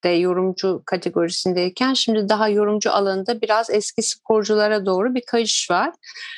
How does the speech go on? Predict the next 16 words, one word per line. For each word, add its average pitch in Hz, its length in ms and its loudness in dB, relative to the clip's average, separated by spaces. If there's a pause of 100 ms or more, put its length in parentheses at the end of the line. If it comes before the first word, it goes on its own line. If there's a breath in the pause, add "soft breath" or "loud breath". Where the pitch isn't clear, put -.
(240 loud breath)
Ee, 190 840 0
dolayısıyla 269 680 0
hani 269 460 0
şey, 277 360 2 (120)
e, 202 880 0 (280)
kolay 277 440 2
mı? 269 280 0
Hayır, 269 340 0
eskiden 262 540 0
de 233 40 2
kolay 185 580 0
değildi, 196 340 0
bugün 269 320 4
de 302 80 2
kolay 175 540 -2 (120)
değil. 240 260 2